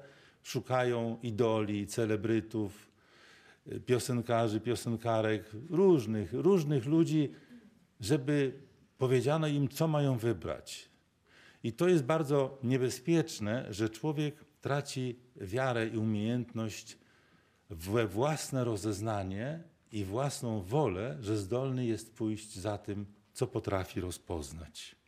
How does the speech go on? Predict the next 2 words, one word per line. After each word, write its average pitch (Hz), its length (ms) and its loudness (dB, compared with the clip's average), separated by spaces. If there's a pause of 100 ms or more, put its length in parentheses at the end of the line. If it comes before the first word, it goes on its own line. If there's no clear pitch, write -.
(1300)
I 143 80 2
dlatego 160 720 2